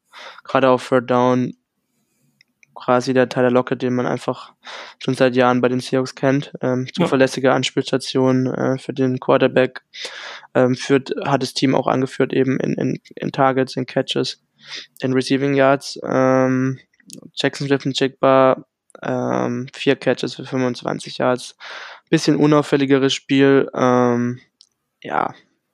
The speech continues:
Speaker 1: ich weiß nicht. Solide, <laughs> Fragezeichen.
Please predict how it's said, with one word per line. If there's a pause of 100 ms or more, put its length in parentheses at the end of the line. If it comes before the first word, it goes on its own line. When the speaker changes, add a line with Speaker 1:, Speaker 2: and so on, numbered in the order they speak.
(560)
Speaker 1:
ich
weiß
nicht. (1300)
Solide,
<laughs>
Fragezeichen.